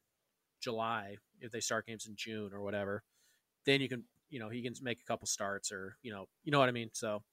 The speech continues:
um, for a guy like Gilbert, makes a lot of sense. Uh,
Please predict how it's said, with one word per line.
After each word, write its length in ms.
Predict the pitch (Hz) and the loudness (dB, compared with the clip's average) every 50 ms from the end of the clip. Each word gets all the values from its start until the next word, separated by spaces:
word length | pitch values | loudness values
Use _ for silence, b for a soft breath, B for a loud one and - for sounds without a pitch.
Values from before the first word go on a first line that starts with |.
| b b b b b b b b b b - | b b b b b b b b b b -8
um, 360 | 123 117 113 107 107 107 110 - _ _ _ _ _ _ _ _ _ _ _ _ - - _ _ - | -6 -4 -4 -4 -6 -8 -10 -14 _ _ _ _ _ _ _ _ _ _ _ _ -20 -20 _ _ 0
for 100 | - 135 | 4 8
a 40 | 139 | 10
guy 80 | 147 | 10
like 180 | 151 139 120 - | 10 10 8 6
Gilbert, 320 | - 139 147 170 196 190 - - | 6 6 8 8 6 4 2 0
makes 200 | 139 127 - - | -2 0 0 2
a 20 | 123 | 2
lot 120 | 117 107 | 2 2
of 60 | 98 | 2
sense. 340 | - - 92 - - - - - - _ _ | 0 -2 -2 -4 -4 -4 -4 -6 -10 _ _
Uh, 420 | - 123 110 107 107 104 107 107 | -8 -4 -4 -2 -2 -2 -2 -2